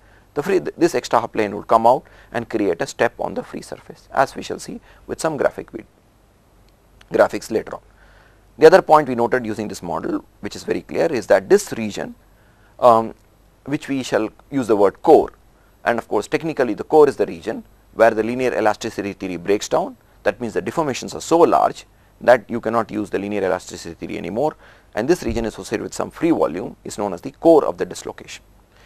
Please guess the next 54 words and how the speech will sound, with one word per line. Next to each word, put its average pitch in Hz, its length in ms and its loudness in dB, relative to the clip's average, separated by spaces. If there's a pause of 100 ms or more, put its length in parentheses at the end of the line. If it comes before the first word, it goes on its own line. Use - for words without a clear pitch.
(220)
And 180 120 0
typically 147 280 2
the 120 120 2
core 147 240 10
of 113 60 4
the 110 40 2
dislocation 104 560 -2
is 98 100 -8
a - 60 -6
region 87 320 -8 (300)
which - 180 -4
can 113 140 0
be 101 80 -4
thought 113 260 8
of 110 240 2 (220)
as 110 120 -2
something 120 380 -2
between 107 320 -6
a, 90 100 -8 (400)
uh, - 100 -12 (180)
of 131 100 4
about 101 260 4
few 135 160 -2
Burgers 87 300 2
vector. - 420 -2
In 117 140 -10
some 117 220 0
cases 104 220 -4
it 92 120 -10
could - 120 -12
be - 200 -14 (120)
a - 40 -6
Burgers 98 320 -2
vector, 117 300 0
it 110 120 -6
could 85 120 -14
be 90 80 -4
about - 180 -6
five 120 220 6
Burgers 107 300 2
vector, - 300 -6
but 160 160 0
some 165 200 0
region 110 320 -6
between, 107 340 -10 (640)
uh, - 140 0 (160)
of 113 120 4
the 110 60 0
order 117 200 2
of 117 100 -2
a 113 60 -8
few 117 200 -4
Burgers 82 320 -2
vector. - 280 -16